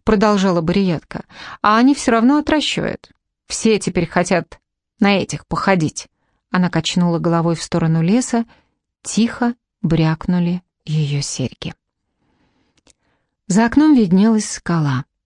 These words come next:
С другой стороны подступала ещё одна, лысая гора. Всегда на её верхушке сидел белый комок тумана, и в ненастные дни он сползал, почти ложился на крышу, отчего казалось,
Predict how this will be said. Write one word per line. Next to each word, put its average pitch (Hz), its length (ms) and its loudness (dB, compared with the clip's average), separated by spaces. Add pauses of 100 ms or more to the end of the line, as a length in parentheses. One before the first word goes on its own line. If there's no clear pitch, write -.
(340)
С 180 120 2
другой 185 260 2
стороны 190 340 2
подступала 180 580 -2
ещё 180 440 0
одна, 208 400 0 (380)
лысая 180 560 0
гора. 165 420 -2 (720)
Всегда 220 480 0
на 277 80 6
её 240 240 2
верхушке 226 540 0
сидел 196 400 0
белый 180 340 0
комок 175 480 -2
тумана, 226 600 0 (500)
и 147 80 0
в 165 40 2
ненастные 185 600 0
дни 175 180 2
он 180 120 2
сползал, 170 640 -2 (380)
почти - 400 -2
ложился 196 460 0
на 175 120 0
крышу, 240 380 0
отчего 180 340 -2
казалось, 185 500 -2